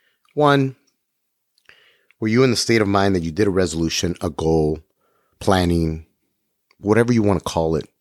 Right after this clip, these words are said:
goal setting, motivational board, vision board? Were you in the right state of mind when you did that? Were you inebriated? Were you drunk? Were you at a party? Were you with others? Mm.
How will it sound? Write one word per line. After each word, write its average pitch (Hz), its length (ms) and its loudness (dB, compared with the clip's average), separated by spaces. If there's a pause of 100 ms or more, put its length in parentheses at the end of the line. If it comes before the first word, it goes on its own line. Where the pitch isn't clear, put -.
goal 82 160 -2
setting, 80 500 -2
motivational 78 720 -4
board, 78 260 -4
vision 78 300 -4
board? 80 340 -6 (920)
Were 104 100 2
you 127 240 2
in 127 80 2
the 98 80 2
right 82 340 -6
state 101 300 -2
of 87 80 -2
mind 82 320 -4
when 73 140 -6
you 64 80 -12
did 60 220 -10
that? 50 200 -20 (640)
Were 95 140 -2
you 110 640 2 (340)
inebriated? 82 680 -2
Were 87 120 -2
you 87 380 0 (720)
drunk? 78 480 0
Were 76 100 -2
you 80 260 2
at 76 80 0
a - 20 -14
party? 78 420 0
Were 76 140 0
you 80 160 -2
with 85 160 -2
others? 76 560 0 (1080)
Mm. 69 640 -6